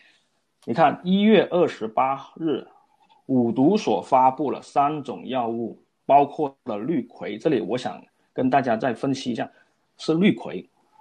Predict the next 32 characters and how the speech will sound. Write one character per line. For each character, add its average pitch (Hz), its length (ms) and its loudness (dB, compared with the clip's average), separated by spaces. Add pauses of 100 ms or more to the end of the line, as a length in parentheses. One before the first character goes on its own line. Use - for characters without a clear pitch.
(320)
不 120 80 0
是 143 100 4
硫 110 140 6
酸 110 160 0
羟 117 180 -4
氯 123 80 -2
喹。 - 300 -12 (720)
这 170 100 2
是 165 120 6
氯 175 280 8
喹 87 280 -6
类 117 100 2
药 123 180 4
物， 120 140 0
氯 170 140 4
喹 92 200 -4
就 117 160 -2
是 - 320 -4 (300)
磷 104 240 2
酸 147 260 4
氯 156 140 6
喹， 104 160 0
所 127 180 4
以 120 40 6
大 151 120 4
家 147 80 4
现 156 160 -2
在 151 120 0 (160)
只 107 220 -8
关 131 280 0
注 131 140 -2
到 127 340 -2